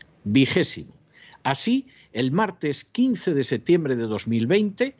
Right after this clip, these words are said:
el gobierno de Pedro Sánchez aprobó el anteproyecto de Ley de Memoria Democrática que pretendía fundamentalmente otorgar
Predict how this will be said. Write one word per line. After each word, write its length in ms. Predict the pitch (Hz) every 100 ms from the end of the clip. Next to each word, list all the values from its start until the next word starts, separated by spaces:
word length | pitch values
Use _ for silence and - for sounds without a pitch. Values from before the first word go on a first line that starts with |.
| - -
el 120 | - 123
gobierno 380 | 143 202 190
de 100 | 170
Pedro 300 | 147 170 156
Sánchez 500 | 143 208 202 240 - -
aprobó 460 | 131 127 143 185 220
el 80 | 175
anteproyecto 880 | 139 - 214 175 160 180 175 170
de 100 | 123
Ley 160 | 117 143
de 180 | 143 123
Memoria 420 | 127 160 127 120
Democrática 880 | 160 202 120 165 170 190 180 208 - - - -
que 160 | - 151
pretendía 640 | 165 160 175 180 233 170
fundamentalmente 1400 | - - 269 233 139 127 240 139 143 160 196 180 220 226 -
otorgar 680 | 127 123 127 143 180 135